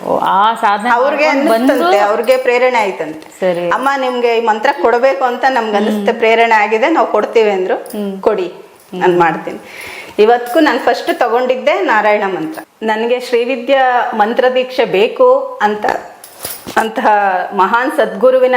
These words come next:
Speaker 2: ದರ್ಶನ ನನ್ಗೆ ಆಗ್ಬೇಕು ಅಂತಾನೆ ನಾನೊಂದು ಮಂಡಲ ಕಾಲ ದೀಕ್ಷೆ ತಗೊಂಡು ಮಹಾತ್ರಿಪುರ ಸುಂದರಿ ಅಮ್ಮನವ್ರಿಗೆ ಪೂಜೆ ಮಾಡಿದ್ದೀನಿ.
Speaker 1: ಹ್ಮ್.
Speaker 2: ಅಂದ್ರೆ ಅವಾಗ ನನ್ಗೇನು ಮಂತ್ರ ಗೊತ್ತಿಲ್ಲ.
Speaker 1: ಹ್ಮ್.
Speaker 2: ಐಂ ಹ್ರೀಂ ಶ್ರೀಂ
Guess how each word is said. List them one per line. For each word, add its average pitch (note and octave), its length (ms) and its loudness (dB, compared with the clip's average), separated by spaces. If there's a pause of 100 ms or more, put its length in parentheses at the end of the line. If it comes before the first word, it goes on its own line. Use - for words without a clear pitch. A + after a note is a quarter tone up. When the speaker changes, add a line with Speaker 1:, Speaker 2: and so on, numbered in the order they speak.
Speaker 2:
ದರ್ಶನ A#3 380 -2
ನನ್ಗೆ A#3 280 -2
ಆಗ್ಬೇಕು B3+ 560 2
ಅಂತಾನೆ A3 760 -2 (440)
ನಾನೊಂದು A#3 380 -2
ಮಂಡಲ A3+ 440 0
ಕಾಲ C4 280 0 (380)
ದೀಕ್ಷೆ C4 280 -2
ತಗೊಂಡು A#3+ 760 0 (280)
ಮಹಾತ್ರಿಪುರ C4+ 560 0
ಸುಂದರಿ A#3 340 -2
ಅಮ್ಮನವ್ರಿಗೆ G3+ 480 0
ಪೂಜೆ G#3 240 2
ಮಾಡಿದ್ದೀನಿ. D3 480 -6 (320)
Speaker 1:
ಹ್ಮ್. D#3+ 600 -10 (300)
Speaker 2:
ಅಂದ್ರೆ A#3+ 240 2
ಅವಾಗ B3+ 200 0
ನನ್ಗೇನು C4 480 2
ಮಂತ್ರ D4 280 2
ಗೊತ್ತಿಲ್ಲ. D4+ 360 -2 (280)
Speaker 1:
ಹ್ಮ್. F3+ 260 -2 (280)
Speaker 2:
ಐಂ C#4 260 0
ಹ್ರೀಂ C4+ 280 2
ಶ್ರೀಂ - 320 0